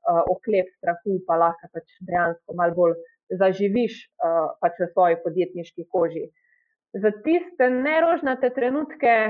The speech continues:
a, lahko rečem pa samo to, <laughs> veliko jih bo,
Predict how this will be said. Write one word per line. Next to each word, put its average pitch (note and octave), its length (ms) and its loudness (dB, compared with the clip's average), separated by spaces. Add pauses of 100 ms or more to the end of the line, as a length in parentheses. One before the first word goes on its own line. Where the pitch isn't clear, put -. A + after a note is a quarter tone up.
(120)
a, A3+ 260 0
lahko C4 340 2
rečem C#4 280 0
pa A#3 100 -2
samo C4 240 -2
to, A#3+ 160 2 (320)
<laughs> A3+ 240 -6
veliko A#3 400 0
jih C4+ 80 -2
bo, D4+ 200 2